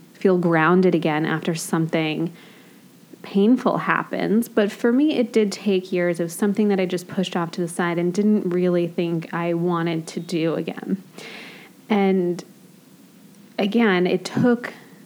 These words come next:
me that time and a lot more experience to gain the confidence. And so now, when I was ready, at that moment, I knew I had to share.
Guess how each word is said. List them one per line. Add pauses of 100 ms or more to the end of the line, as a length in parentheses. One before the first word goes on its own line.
(140)
me
that
time
and
a
lot
more
experience
to
gain
the
confidence. (960)
And
so
now, (1080)
when
I
was
ready,
at
that
moment,
I
knew
I
had
to
share.